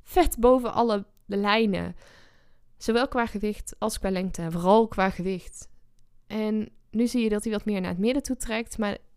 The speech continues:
ik denk dan, ja, dit is gewoon wie hij is. En dat is gewoon helemaal oké. Het hoeft niet zo te zijn dat je altijd voldoet aan die specifieke verwachting. En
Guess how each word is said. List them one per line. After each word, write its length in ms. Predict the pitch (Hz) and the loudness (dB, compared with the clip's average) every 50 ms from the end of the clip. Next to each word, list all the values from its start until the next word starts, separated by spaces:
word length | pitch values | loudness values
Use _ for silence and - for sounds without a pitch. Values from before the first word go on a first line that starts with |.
| _ _ _ _ - - | _ _ _ _ -16 -12
ik 200 | - 240 - - | -10 -10 -4 -2
denk 220 | 240 233 226 220 | 0 0 0 0
dan, 180 | - 233 233 220 | 0 0 0 2
ja, 240 | 226 226 214 - 214 208 202 - | 0 0 -2 -4 -6 -10 -14 -14
dit 260 | - 196 254 262 - | -6 -4 -2 -2 -2
is 140 | - 254 - | -2 -4 -2
gewoon 220 | - - 240 220 | 0 0 2 2
wie 180 | 220 233 220 196 | 2 2 0 0
hij 200 | 190 190 190 - | -2 -4 -6 -4
is. 400 | - 240 233 185 185 - - - - - - - - - - | -2 0 0 0 -2 -6 -10 -12 -14 -16 -18 -20 -20 -20 -12
En 140 | - - 220 | -6 -2 0
dat 180 | 220 233 247 - | 0 0 0 -2
is 120 | 240 - | -6 -8
gewoon 240 | - - 220 220 214 | -6 -4 -4 -2 -2
helemaal 540 | 196 190 208 214 247 254 240 226 208 202 - | -2 -2 0 0 2 2 2 0 0 -2 -2
oké. 480 | - 202 208 - 240 233 214 185 170 170 - - - - - - | -4 -6 -4 0 0 0 0 0 -2 -6 -8 -14 -20 -20 -14 -10
Het 120 | - 202 | -6 -2
hoeft 240 | - 208 277 294 - | 2 2 2 2 2
niet 180 | 277 277 269 - | 0 -2 0 0
zo 140 | - 240 | 0 0
te 120 | 247 - 214 | 0 0 -2
zijn 220 | 208 220 226 233 | -2 0 0 0
dat 140 | 226 220 208 | 0 -2 -4
je 100 | - - - | -6 -8 -4
altijd 380 | - - 233 240 - 233 226 | -2 -2 0 0 0 -2 -4
voldoet 400 | - - 220 196 202 226 226 - | -4 -4 -6 -2 -2 -2 -2 -2
aan 320 | - - 185 196 196 202 196 | -4 -4 -4 -4 -4 -4 -4
die 140 | 196 208 208 | -4 -6 -6
specifieke 640 | - - 220 226 240 226 226 - - 214 - 190 | -2 0 2 2 2 0 -4 -6 -8 -6 -6 -6
verwachting. 680 | 185 190 185 190 196 233 233 - - 180 175 175 175 - | -8 -4 -2 0 0 0 0 -2 -4 -4 -6 -6 -6 -6
En 220 | 196 196 202 202 | -6 -6 -6 -6